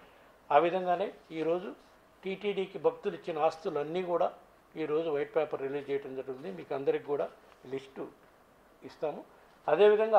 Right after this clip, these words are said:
ఆ రోజే ఇంకో నిర్ణయం తీసుకోవడం జరిగింది. దేశవ్యాప్తంగా ఈ ఉన్న ఈ ఆస్తులు మొత్తం పదకొండు వందల ఇరవై ఎనిమిది ఆస్తులు ఉన్నాయి. తిరుమల తిరుపతి దేవస్థానానికి భక్తులు ఇచ్చిన ఆస్తులు, వీటిని ఎక్కడెక్కడ నిరుపయోగంగా ఉన్నాయో, అన్యాక్రాంతం అవుతున్నాయో, వేరే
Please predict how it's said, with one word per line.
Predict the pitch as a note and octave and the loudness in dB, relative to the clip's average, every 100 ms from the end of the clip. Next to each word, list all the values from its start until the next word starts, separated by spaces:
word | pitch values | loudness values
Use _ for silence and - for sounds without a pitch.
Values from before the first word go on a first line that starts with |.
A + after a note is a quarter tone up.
| F3 | 10
ఆ | G#3+ | 10
రోజే | A3 A3+ | 6 2
ఇంకో | G#3 G3 | 2 0
నిర్ణయం | F#3 G3 F#3+ F3 | 0 0 -2 -4
తీసుకోవడం | - G3 F3+ F3 | -6 -6 -4 -6
జరిగింది. | E3+ F#3 - D3 | -6 -10 -12 0
దేశవ్యాప్తంగా | F#3+ G3 G#3 G3+ G3+ G3 G3 F#3+ | 2 4 4 4 2 2 2 2
ఈ | F3 E3 | -2 -6
ఉన్న | F3+ F3 | -6 0
ఈ | D#3+ F3+ | 6 6
ఆస్తులు | - F3+ C#3+ - - - | 6 -6 -8 -14 -20 -4
మొత్తం | E3+ - G3 F3+ | -2 0 4 4
పదకొండు | F#3 F#3+ F#3 F3+ | 4 2 -2 -2
వందల | F3 E3+ E3 | -2 0 2
ఇరవై | E3 E3 | 2 0
ఎనిమిది | D#3+ D#3 D3 D3+ | -4 -6 0 2
ఆస్తులు | E3+ - D#3+ | 2 -4 -6
ఉన్నాయి. | B2+ - - - - - - - - | -8 -12 -18 -20 -20 -20 -20 -20 -14
తిరుమల | F3 E3+ E3 - | -8 -4 -4 -4
తిరుపతి | D#3+ E3 D#3+ | -4 -4 2
దేవస్థానానికి | D#3+ D3+ - D3 D3 C3+ | 4 4 0 -4 -4 -6
భక్తులు | C#3 - - C#3 | -8 -6 -12 -10
ఇచ్చిన | D3+ B2+ C#3 | -12 -6 -6
ఆస్తులు, | - - - - - - - - - - - - - - - - - | -8 -20 -20 -20 -20 -20 -20 -20 -20 -20 -20 -20 -20 -20 -20 -18 -4
వీటిని | G3+ G#3+ G#3 D3 - - D3+ | -4 -2 -6 -6 -10 -6 -2
ఎక్కడెక్కడ | D#3+ A3+ A#3 A#3 G#3 | 4 6 6 4 2
నిరుపయోగంగా | G3 G#3 A#3 A3 G#3 G#3 G3+ F3+ | 2 4 6 8 6 6 6 6
ఉన్నాయో, | E3+ E3 E3+ F3+ | 2 0 2 2
అన్యాక్రాంతం | E3+ G#3 A3 G#3+ G3+ F#3+ F3 | 4 6 6 6 2 2 0
అవుతున్నాయో, | E3 E3 D3 C#3+ D#3+ - - - - | 0 -2 -6 -4 -4 -6 -10 -20 0
వేరే | F3 G3+ | 4 6